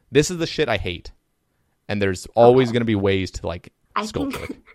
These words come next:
Speaker 2: <laughs> I think you've,
Speaker 1: Sorry for
Speaker 2: you've
Speaker 1: my
Speaker 2: had
Speaker 1: rant.
Speaker 2: some really bad experiences that
Speaker 1: <laughs> Oh.
Speaker 2: have created
Speaker 1: Oh, and it's not just me. It's a lot of the community that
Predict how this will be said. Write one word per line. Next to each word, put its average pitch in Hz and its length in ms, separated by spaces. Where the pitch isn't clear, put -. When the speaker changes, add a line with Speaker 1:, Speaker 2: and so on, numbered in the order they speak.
Speaker 2:
<laughs> - 260
I 240 160
think 254 280
you've, 247 240
Speaker 1:
Sorry 117 200
for 240 40
Speaker 2:
you've 220 80
Speaker 1:
my 208 80
Speaker 2:
had 190 100
Speaker 1:
rant. 175 140
Speaker 2:
some 220 180
really 214 160
bad 190 280
experiences 196 1040
that 185 100
Speaker 1:
<laughs> 175 180
Oh. 123 60
Speaker 2:
have 107 80
created 208 580
Speaker 1:
Oh, 135 280
and 131 160
it's 123 180
not 143 240
just 131 200
me. 117 340
It's 110 180
a 110 60
lot 113 340
of 117 60
the 113 60
community 107 460
that 92 280